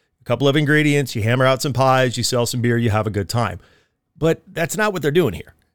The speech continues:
They're taking it a step much, much further than that. What Chef Waldo Stout is doing is basically taking all of his culinary expertise, and there's a lot of it, as you're gonna hear in the show,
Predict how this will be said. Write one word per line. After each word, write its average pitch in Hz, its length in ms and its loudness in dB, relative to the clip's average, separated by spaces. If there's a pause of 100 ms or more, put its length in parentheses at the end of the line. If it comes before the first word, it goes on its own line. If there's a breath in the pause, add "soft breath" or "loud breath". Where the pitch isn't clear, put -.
(140)
They're 156 300 2
taking 190 420 2
it 165 300 2 (160)
a 151 160 -2
step 156 500 0
much, 143 460 0 (160)
much 131 580 -4 (220)
further 135 420 2
than 95 240 -8
that. 82 320 -10 (960)
What 226 320 0
Chef - 260 0
Waldo 202 300 4
Stout 165 320 2
is 123 100 0
doing 147 380 2
is 131 160 -4
basically 139 760 0 (120)
taking 160 320 0
all 147 180 2
of 196 80 2
his 180 140 2
culinary 147 420 2
expertise, 120 520 -4
and 120 160 -6
there's 139 160 2
a 170 60 0
lot 175 280 2
of 107 80 -2
it, 90 100 -6
as 104 160 -4
you're 123 60 -4
gonna 127 140 -2
hear 139 180 0
in 139 80 2
the 127 80 -2
show, 120 400 0